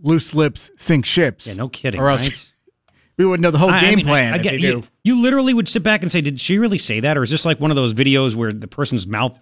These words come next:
Speaker 2: is moving, the lips are moving, but it's somebody else talking?" And no,
Speaker 1: Ventriloquist?
Speaker 2: th-, yeah, there's something.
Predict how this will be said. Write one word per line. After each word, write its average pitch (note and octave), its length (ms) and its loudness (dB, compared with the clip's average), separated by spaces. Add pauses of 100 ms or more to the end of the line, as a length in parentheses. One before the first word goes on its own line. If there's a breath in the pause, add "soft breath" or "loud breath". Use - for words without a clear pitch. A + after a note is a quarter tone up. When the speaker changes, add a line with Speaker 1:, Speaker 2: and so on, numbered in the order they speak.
(120)
Speaker 2:
is A2+ 160 -4
moving, B2 320 2
the G2+ 80 -2
lips A#2 200 -2
are C3+ 40 -2
moving, A#2+ 340 2
but G2+ 100 0
it's F#2 120 -6
somebody A#2 260 -2
else G2 160 -4
talking?" A#2+ 540 0
And F2 160 -4 (600)
no, A2 80 -18
Speaker 1:
Ventriloquist? F#3+ 600 0
Speaker 2:
th-, F3 180 -2
yeah, E3+ 120 -2
there's E3 200 -4
something. E3+ 280 -2